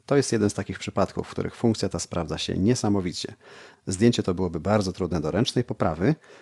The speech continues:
a funkcja automatycznej, inteligentnej korekty pozwala z tego zdjęcia wycisnąć naprawdę wiele. Na początku ja, mm, przytnę to zdjęcie tak, żeby nie było tutaj widać tych niepotrzebnych krawędzi i tych białych plamek. Żeby to zrobić, wybieram narzędzie kadrowanie.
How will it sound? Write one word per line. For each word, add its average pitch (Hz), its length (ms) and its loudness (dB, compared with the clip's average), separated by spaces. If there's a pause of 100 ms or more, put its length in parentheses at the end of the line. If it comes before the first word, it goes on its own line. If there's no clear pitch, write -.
(200)
a 165 120 0
funkcja 151 320 6
automatycznej, 110 640 2
inteligentnej 101 560 0
korekty 90 420 -2
pozwala 87 440 0
z - 60 -2
tego 85 200 -4
zdjęcia 76 420 -4
wycisnąć 90 500 -4
naprawdę 87 420 0
wiele. 92 280 2 (600)
Na 160 100 6
początku 123 460 4
ja, 87 200 2 (180)
mm, 80 200 -4
przytnę 113 300 0
to 92 120 0
zdjęcie 87 360 0
tak, 85 140 -6
żeby 80 240 -4
nie 80 120 -2
było 87 160 -2
tutaj 80 260 -6
widać 82 280 -4
tych - 280 -12 (480)
niepotrzebnych 90 560 -2
krawędzi 82 460 0
i - 60 -6
tych - 240 -12
białych 80 320 -2
plamek. 67 560 -4
Żeby 101 240 -2
to 87 100 -4
zrobić, 80 300 -6
wybieram 78 340 -4
narzędzie 76 320 -4
kadrowanie. 107 720 2